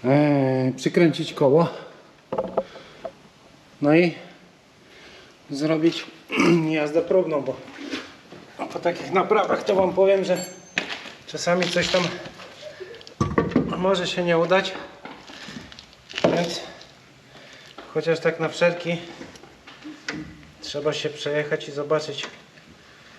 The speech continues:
czy to kurde działa i wszystko jest w porządku. Jak pamiętacie, jeszcze śruby nie dokupiłem, bo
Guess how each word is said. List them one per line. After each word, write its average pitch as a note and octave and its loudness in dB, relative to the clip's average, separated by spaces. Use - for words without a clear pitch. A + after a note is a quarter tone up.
czy D3 -12
to E3+ 4
kurde F3+ 2
działa D#3+ 4
i C#3 -6
wszystko D#3 -2
jest D3 0
w - -12
porządku. C#3+ -4
Jak - -6
pamiętacie, D3+ -2
jeszcze D3 -4
śruby D3+ -4
nie D3 0
dokupiłem, C#3+ -2
bo C3+ -4